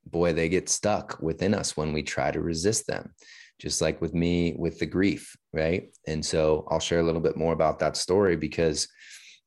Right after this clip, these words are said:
um, I gained so many lessons and blessings through that experience of grief, but it took me so long to find my tears. And the third one is the physiological aspects.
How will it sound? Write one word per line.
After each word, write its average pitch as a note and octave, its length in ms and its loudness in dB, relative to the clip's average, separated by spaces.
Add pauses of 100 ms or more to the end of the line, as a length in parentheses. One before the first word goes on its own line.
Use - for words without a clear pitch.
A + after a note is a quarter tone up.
um, D#2 480 -2
I D#2 100 0
gained D#2+ 320 0
so D#2 240 -2
many E2+ 160 2
lessons D#2+ 440 0
and D2+ 100 -4
blessings - 640 -2 (160)
through E2 580 0 (540)
that E2 160 0
experience E2 500 -2
of D#2 160 -4
grief, E2+ 580 0
but E2 200 0
it D#2 100 -2
took - 180 -8
me E2+ 80 -2
so D#2+ 300 -2
long D#2 240 -2
to D2+ 80 -8
find D2 260 -6
my C2+ 120 -6
tears. D#2 600 -2 (280)
And D2+ 480 0
the D#2 100 -2
third G2+ 420 2
one D#2+ 440 0
is D2+ 380 2
the E2 100 -12
physiological D#2+ 840 -2
aspects. - 600 -4